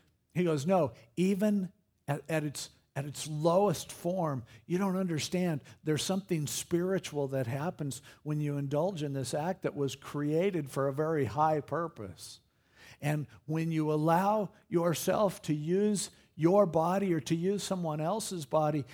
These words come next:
in a way that is low. You're bringing Jesus into that if you're his child. See, you have become connected with him, and now that connection is not something that you can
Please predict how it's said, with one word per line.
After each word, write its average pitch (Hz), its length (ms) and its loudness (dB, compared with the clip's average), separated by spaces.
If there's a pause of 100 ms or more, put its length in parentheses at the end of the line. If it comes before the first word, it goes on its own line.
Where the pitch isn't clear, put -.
(140)
in 175 140 2
a 160 60 2
way 175 400 0
that 160 360 0 (300)
is 147 220 -4
low. 160 460 0
You're 151 180 2
bringing 175 640 -2 (320)
Jesus 170 640 -2 (100)
into 170 460 0
that 101 500 -4
if 123 160 -6
you're 120 160 -2
his 113 200 -6
child. 117 580 0 (600)
See, 175 340 0 (180)
you 208 340 0
have 180 220 4
become 165 460 0
connected 170 680 0
with 135 300 -2
him, 190 340 0 (260)
and 165 220 2
now 208 320 2 (200)
that 175 360 2
connection 190 580 0
is 160 160 0
not 185 260 0
something 208 420 -2
that 170 140 0
you 180 140 2
can 165 240 -4